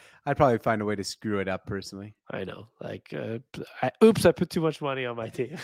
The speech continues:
Speaker 2: <laughs>
Speaker 1: Exactly.
Speaker 2: Fuck.
Speaker 1: I'd, I'd find a way to mess it up
Speaker 2: Yeah.
Speaker 1: personally.
Speaker 2: God damn it. Uh,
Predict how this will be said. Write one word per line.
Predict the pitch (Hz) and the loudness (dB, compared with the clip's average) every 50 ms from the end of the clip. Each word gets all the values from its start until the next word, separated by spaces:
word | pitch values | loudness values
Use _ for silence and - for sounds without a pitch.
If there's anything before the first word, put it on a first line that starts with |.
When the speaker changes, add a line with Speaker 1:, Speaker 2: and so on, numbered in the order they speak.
| - 131 - | -14 -16 -18
Speaker 2:
<laughs> | _ _ _ - | _ _ _ -10
Speaker 1:
Exactly. | 233 - 254 196 - - 196 - - 143 180 160 | -10 -8 -8 -6 0 2 6 6 6 6 6 4
Speaker 2:
Fuck. | - - | 2 2
Speaker 1:
I'd, | 180 185 196 156 - - 226 - - - | 2 4 4 4 2 -2 -6 0 4 4
I'd | 190 - | 4 6
find | - 240 214 220 220 214 | 10 10 10 12 12 10
a | |
way | 196 190 165 | 8 6 6
to | 139 | 4
mess | 135 131 120 - | 2 0 0 0
it | 151 135 | 0 0
up | 120 120 - - - _ | 0 -2 -2 -8 -20 _
Speaker 2:
Yeah. | _ 117 - | _ -2 4
Speaker 1:
personally. | - 156 147 120 - - - 78 - 85 - _ _ _ _ | 4 4 4 4 0 -8 -12 -14 -16 -18 -20 _ _ _ _
Speaker 2:
God | - 165 156 131 | -2 -2 -2 2
damn | - 135 123 117 123 | 4 4 4 4 2
it. | - - _ - - - - - - - - - - _ _ _ _ - | -2 -6 _ -18 -18 -18 -18 -20 -20 -20 -20 -20 -20 _ _ _ _ 4
Uh, | - - 143 147 143 139 | 8 8 10 10 10 8